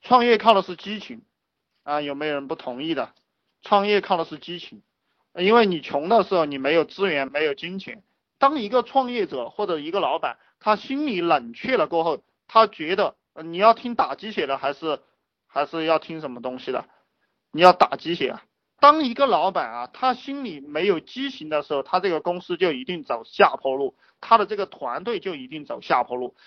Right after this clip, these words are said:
你像马云，对不对？在没有钱的时候，在没有钱的时候，他就会对他手下的那些员工讲啊，“虽然说现在没有钱跟我们一起住民房挤在一起，但是以后每个人会有几百套房子，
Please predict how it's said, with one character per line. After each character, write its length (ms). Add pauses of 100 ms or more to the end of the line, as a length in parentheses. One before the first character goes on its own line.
(180)
你 220
像 180
马 200
云， 240
对 140
不 60
对？ 220 (180)
在 180
没 200
有 120
钱 300
的 100
时 140
候， 180 (320)
在 160
没 160
有 80
钱 220
的 40
时 120
候， 40
他 200
就 100
会 140
对 180
他 180
手 160
下 200
的 80
那 100
些 140
员 260
工 140
讲 160
啊 180 (240)
，“虽 160
然 220
说 260
现 220
在 120
没 140
有 100
钱 380 (100)
跟 160
我 100
们 120
一 80
起 260
住 220
民 320
房 240
挤 160
在 180
一 40
起， 180
但 160
是 100
以 100
后 220
每 200
个 80
人 180
会 180
有 120
几 160
百 220
套 200
房 220
子， 180